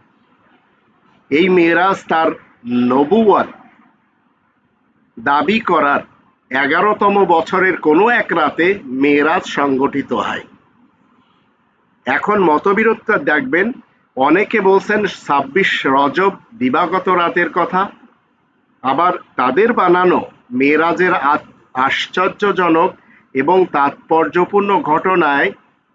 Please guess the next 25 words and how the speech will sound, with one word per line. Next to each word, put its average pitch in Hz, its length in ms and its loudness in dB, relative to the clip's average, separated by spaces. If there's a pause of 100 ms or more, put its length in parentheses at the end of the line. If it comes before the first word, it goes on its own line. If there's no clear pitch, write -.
(160)
তাকে 143 300 -2
সম্মান 147 760 2
এবং 180 400 2
উচ্চ 165 340 -2
মর্যাদায় 156 600 2
প্রকাশ 135 500 -2
পেয়েছে। 110 360 -8 (1040)
মেরাজের 175 680 0
এই 208 140 -2
ঘটনায় 185 540 0
বিশ্বাস 185 420 -2
স্থাপন 185 480 -4
করা 160 280 -2
প্রতিটি 170 600 -2 (440)
মুসলমান 165 540 2
শিয়া 156 360 0
সুন্নি 147 360 2
সালাফিদের 135 720 -2
জন্য 175 380 2 (800)
আকীদা 185 520 -2
এবং 196 260 0
বিশ্বাসের 185 580 0 (140)
অংশ 151 400 2
হয়ে 196 380 2
গেছে 117 280 -10